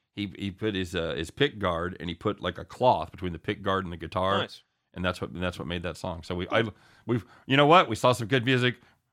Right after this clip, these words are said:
Speaker 1: We, uh, learned a little something, and by golly, we made a few <laughs> friends. So very good. Uh, "Where's the beef?" One of the great all-time slogans,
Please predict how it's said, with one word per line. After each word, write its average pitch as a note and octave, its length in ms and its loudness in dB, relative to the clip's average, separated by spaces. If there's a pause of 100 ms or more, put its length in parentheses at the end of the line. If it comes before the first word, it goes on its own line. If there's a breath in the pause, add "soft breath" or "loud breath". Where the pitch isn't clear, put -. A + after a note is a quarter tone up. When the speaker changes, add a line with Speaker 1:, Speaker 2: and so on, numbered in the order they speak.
(180)
Speaker 1:
We, C#2+ 240 -8
uh, A#1+ 60 -14
learned B2+ 240 4
a - 40 0
little B2 180 0
something, A2+ 300 0
and G2 80 -4
by G2 100 2
golly, F#2+ 220 0
we F#2 100 -2
made E2+ 120 -2
a D#2+ 40 -6
few D2 160 -10
<laughs> - 20 -10
friends. - 520 -14 (200)
So D#2 420 -12 (300)
very E2 180 -8
good. D2+ 260 -8 (600 loud breath)
Uh, B3+ 1300 0
"Where's D3 340 6
the C3+ 100 -2
beef?" D3+ 420 2
One E3+ 140 0
of G#3+ 40 0
the G3+ 60 0
great C3+ 220 4
all-time F#2 360 -4
slogans, - 500 -16